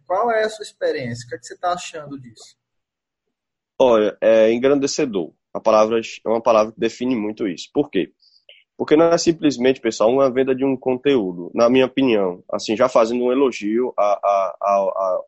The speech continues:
Speaker 2: ao grupo criador, né, ao José Neto e o Breno, porque realmente não é só simplesmente, pessoal, é, minha experiência é, não é só simplesmente comprar videoaula, é, não, você, você tá, você, eles estão vendendo uma atenção,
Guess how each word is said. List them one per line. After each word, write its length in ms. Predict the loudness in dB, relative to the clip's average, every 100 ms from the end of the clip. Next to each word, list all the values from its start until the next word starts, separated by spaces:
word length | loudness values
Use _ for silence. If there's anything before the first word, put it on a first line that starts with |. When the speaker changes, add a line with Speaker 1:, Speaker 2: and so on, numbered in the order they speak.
| -4
Speaker 2:
ao 100 | 0
grupo 260 | 0 0
criador, 460 | -2 -2 0 -2 -2
né, 100 | -2
ao 120 | -2
José 140 | -4
Neto 220 | -4 -6 -8
e 20 |
o 40 |
Breno, 300 | -8 -6 -8 -12 _ _
porque 180 | -6 0
realmente 540 | 2 4 2 -2 -6 -16 _ _
não 120 | 2
é 80 | 2
só 260 | 2 2 2
simplesmente, 560 | -4 -8 -4 -2 -4
pessoal, 520 | -6 -8 -2 -2 -2 -2
é, 300 | 0 2 0
minha 160 | -4 -6
experiência 480 | -4 -4 -4 -4
é, 80 | -4
não 80 | -4
é 40 |
só 160 | -4 -4
simplesmente 480 | -4 -10 -8 -8 -6
comprar 440 | -8 0 0 0 -4
videoaula, 680 | -4 2 4 4 2 -2 -8 _ _ _
é, 260 | -2 0 2
não, 220 | 0 -2
você, 260 | -4 -8 -8 -6 -6
você 320 | -4 -2 0
tá, 240 | 2 2
você, 320 | 2 -2 -6 -4
eles 160 | -6 -2
estão 220 | -2 0
vendendo 400 | 0 2 2 2
uma 340 | 2 4 4 4
atenção, 680 | 0 2 -2 -2 -4 -4